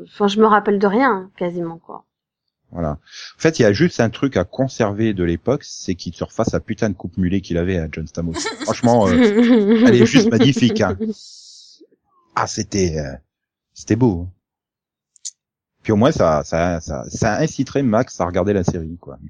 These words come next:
Speaker 1: Mais quand ils
Speaker 2: Et
Speaker 1: disent qu'il y a tout le monde, il y a les jumelles Olsen aussi.
Speaker 2: Oui, mais elles, elles ont dit que non, elles avaient été pas prévenues d'ab-, enfin,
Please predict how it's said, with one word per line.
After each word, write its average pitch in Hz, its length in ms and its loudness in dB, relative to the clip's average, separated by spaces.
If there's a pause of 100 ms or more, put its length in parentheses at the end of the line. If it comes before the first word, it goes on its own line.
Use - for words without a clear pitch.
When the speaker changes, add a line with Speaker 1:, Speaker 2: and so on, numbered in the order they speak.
(120)
Speaker 1:
Mais 220 120 0
quand 254 280 -4
ils 269 80 -2
Speaker 2:
Et 247 40 -2
Speaker 1:
disent 311 200 -2
qu'il 277 140 -4
y 233 80 6
a 220 100 4
tout 254 120 -2
le 254 80 0
monde, 285 260 4
il - 20 4
y 214 40 6
a 202 40 6
les 202 140 8
jumelles 226 320 6
Olsen 254 240 6 (160)
aussi. - 1120 -2
Speaker 2:
Oui, 95 340 2 (140)
mais 104 80 0
elles, 143 140 4
elles 120 180 2
ont 120 60 2
dit 127 220 -4
que - 200 0
non, 135 240 2
elles 113 120 0
avaient 113 140 0
été 107 180 -6
pas 107 140 -2
prévenues 117 360 -4
d'ab-, 98 260 -2
enfin, - 220 -8